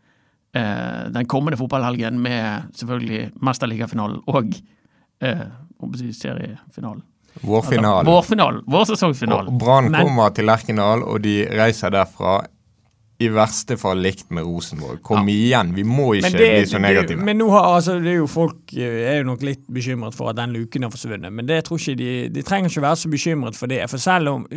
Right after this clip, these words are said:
Speaker 3: si at Rosenborg skulle vinne den kampen, så er det fortsatt likt. Da gjelder det å bare henge seg på, for det at vi vet at Rosenborg har store ambisjoner i Europa.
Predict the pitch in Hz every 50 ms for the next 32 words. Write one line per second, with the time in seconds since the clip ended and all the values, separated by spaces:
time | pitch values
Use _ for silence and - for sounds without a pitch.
0 | 135 - - - - - - 226 196 165 151 - 143 165 170 165 - - 113 131
1 | 123 - 151 143 135 127 127 147 143 156 165 143 117 120 - 147 160 160 - 127
2 | - 156 147 151 - 156 143 135 - 143 120 135 151 180 - - _ - - _
3 | - 180 202 190 156 147 151 147 135 127 135 135 131 131 131 135 143 127 143 139
4 | 139 147 151 147 147 131 123 - 160 170 185 170 - 160 147 151 147 143 147 139
5 | 143 147 143 156 170 175 202 202 - - 135 - 139 165 165 160 - 143 127 120
6 | 123 127 127 - 170 165 160 160 190 175 143 127 127 - 147 143 139 131 123 117
7 | 110 - - 135 127 117 117 120 147 151 - - 135 123